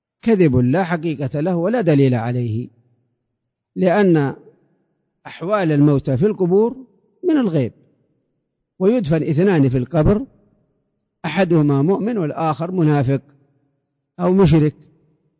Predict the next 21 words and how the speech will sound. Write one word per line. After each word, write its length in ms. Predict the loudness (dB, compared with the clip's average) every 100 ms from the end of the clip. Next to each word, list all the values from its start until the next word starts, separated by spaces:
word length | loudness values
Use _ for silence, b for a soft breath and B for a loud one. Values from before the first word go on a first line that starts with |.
| _ _ -8
ولا 200 | -4 0
يعلم 260 | 0 0 -2
حال 280 | -2 -2 -2
الاثنين 440 | -2 -2 0 0
إلا 240 | -2 0 0
الله 240 | 0 -2
جل 240 | -2 -2
وعلا، 420 | 0 -2 -2 -6 -8 _ _ _ _ _ _ _ _ -6
فهذا 760 | 0 2 2 0 -2 -6 _ _ _ _ _ -2
منعم 680 | 0 0 0 0 0 -2 -8 _ _ _ _ _ _ _ _
بإيمانه 720 | 0 2 4 4 2 2 0 0
وعمله 480 | -2 -2 -2 -2
الصالح، 580 | -4 -6 -8 -6 -8 -12 _ _ _ _ _ -6
وهذا 420 | -4 -2 -2 -4
معذب 440 | -4 -4 -4 -4
بنفاقه 840 | -2 0 2 2 2 0 0 -2 0
وكفره، 520 | 0 -2 -2 0 0
وهما 480 | 0 0 0 -2 -6 _ _ _ _ _ _ _ _ _
في 160 | -6
قبر 400 | 0 2 2 4
واحد. 320 | 2 2 -2